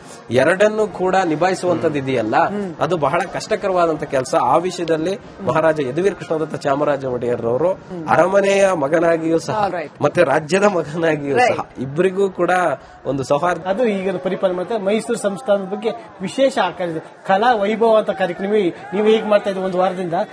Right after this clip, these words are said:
Speaker 3: ಹಾಗಾಗಿ ಮೈಸೂರು ಕಲಾ ವೈಭವ ಅಂತ ಕಾರ್ಯಕ್ರಮ ಮಾಡ್ತಾರೆ, ಒಂದು ಅದ್ಭುತ ಕಾರ್ಯಕ್ರಮ. ಹಾಗಾಗಿ ಆ ವಿಚಾರ ಹೇಳಕ್ಕೆ ಅವಕಾಶ ಮಾಡಿಕೊಟ್ಟು ತಮಗೆ ಧನ್ಯವಾದಗಳು.
Speaker 2: ದೃಶ್ಯಗಳಲ್ಲಿ ನೋಡ್ತಾ ಇದ್ರಿ, ದೃಶ್ಯ ವೈಭವ ಅಂತ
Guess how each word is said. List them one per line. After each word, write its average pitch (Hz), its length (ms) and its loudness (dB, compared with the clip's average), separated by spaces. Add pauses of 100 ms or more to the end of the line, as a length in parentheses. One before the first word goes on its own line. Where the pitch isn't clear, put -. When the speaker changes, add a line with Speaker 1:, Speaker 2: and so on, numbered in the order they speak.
(160)
Speaker 3:
ಹಾಗಾಗಿ 196 420 2
ಮೈಸೂರು 208 440 -2
ಕಲಾ 180 240 0
ವೈಭವ 190 400 0
ಅಂತ 180 140 -4
ಕಾರ್ಯಕ್ರಮ 170 460 -4
ಮಾಡ್ತಾರೆ, - 540 -12
ಒಂದು 185 120 2
ಅದ್ಭುತ 185 340 0
ಕಾರ್ಯಕ್ರಮ. 170 540 0 (340)
ಹಾಗಾಗಿ 180 420 0 (220)
ಆ 180 160 2
ವಿಚಾರ 180 460 0
ಹೇಳಕ್ಕೆ 170 320 -2
ಅವಕಾಶ 165 280 -2
ಮಾಡಿಕೊಟ್ಟು 170 400 -6
ತಮಗೆ 180 140 -4
ಧನ್ಯವಾದಗಳು. 156 840 -6 (1160)
Speaker 2:
ದೃಶ್ಯಗಳಲ್ಲಿ 240 520 2
ನೋಡ್ತಾ 233 340 -2
ಇದ್ರಿ, 214 280 0
ದೃಶ್ಯ 247 340 -2
ವೈಭವ 262 600 2 (260)
ಅಂತ 226 180 -4